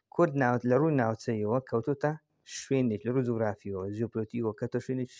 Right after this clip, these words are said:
شاخاوی. یعنی، لە هەر، لە هەر، لە سێ گۆشەی تورکیا و ئێران و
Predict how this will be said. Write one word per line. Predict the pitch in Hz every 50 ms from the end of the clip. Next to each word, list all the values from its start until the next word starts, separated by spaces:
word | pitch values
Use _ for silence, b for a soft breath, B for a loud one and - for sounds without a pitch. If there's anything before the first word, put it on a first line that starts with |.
| - -
شاخاوی. | 113 104 98 - - 107 107 104 101 95 - _ _ _ _ _ _ _ _ _ _ _ _ _ _ -
یعنی، | 117 117 123 123 123
لە | 120 117 127
هەر، | 151 156 156 - - 120
لە | 123 123
هەر، | 143 156 147 - - 117 123
لە | 127 120 -
سێ | - 131 120 117
گۆشەی | 123 117 110 - 131 123 -
تورکیا | - 147 131 - - 117 104 98 104
و | - _ _ _ _ _ - -
ئێران | 113 123 131 123 117 113 107
و | 117